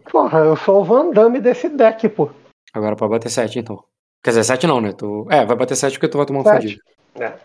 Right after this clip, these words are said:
Speaker 1: Deixa eu pegar, tomar aqui um da fadiga. É... Vou aqui rolar. Ih, bugou? Ah, tá. Cara, eu vou fazer uma rolagem mais sim, porque esse track, ele coloca muitos,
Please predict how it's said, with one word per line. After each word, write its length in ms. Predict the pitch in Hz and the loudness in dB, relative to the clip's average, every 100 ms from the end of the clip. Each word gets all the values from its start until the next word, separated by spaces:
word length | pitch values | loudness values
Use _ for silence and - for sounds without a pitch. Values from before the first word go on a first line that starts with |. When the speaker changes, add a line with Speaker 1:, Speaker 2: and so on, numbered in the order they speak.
| _ _ _ | _ _ _
Speaker 1:
Deixa 380 | 131 135 127 139 | -8 -6 -4 -6
eu 80 | |
pegar, 800 | 135 147 143 170 190 196 196 185 - | -4 -2 4 4 6 6 4 0 -6
tomar 300 | 160 131 135 | -4 -2 -2
aqui 180 | 127 139 | -4 -6
um 80 | 127 | -4
da 100 | 127 | -4
fadiga. 800 | - 170 165 202 196 202 202 196 _ _ _ _ | 0 0 0 -2 0 2 2 -2 _ _ _ _
É... 1000 | 151 135 127 127 127 123 120 120 117 117 113 | -4 0 2 2 0 -2 -2 -2 -2 -4 -4
Vou 160 | 127 | -2
aqui 220 | 135 131 143 | -2 -2 -2
rolar. 720 | 143 170 143 123 127 131 - _ _ _ | 2 2 2 0 -6 -10 -18 _ _ _
Ih, 180 | 185 180 - | -4 -4 -8
bugou? 420 | 165 147 165 202 - _ _ _ - | -8 -4 0 -2 -4 _ _ _ -6
Ah, 140 | 135 | -4
tá. 320 | 131 127 120 - _ _ _ | -2 -4 -4 -10 _ _ _
Cara, 160 | 233 208 | 2 2
eu 40 | |
vou 60 | 190 | 2
fazer 180 | 208 190 | -2 0
uma 140 | 196 | 0
rolagem 320 | 185 190 190 190 | 2 2 2 0
mais 200 | 202 196 | -2 -2
sim, 160 | 185 | -4
porque 280 | - 185 190 | 0 0 0
esse 200 | 180 190 | -4 -6
track, 480 | - 170 160 160 180 | -2 2 4 2 -2
ele 120 | 170 | -2
coloca 360 | 170 165 165 170 | 0 2 2 0
muitos, 680 | 160 165 202 190 190 165 | -2 -2 -2 0 0 -2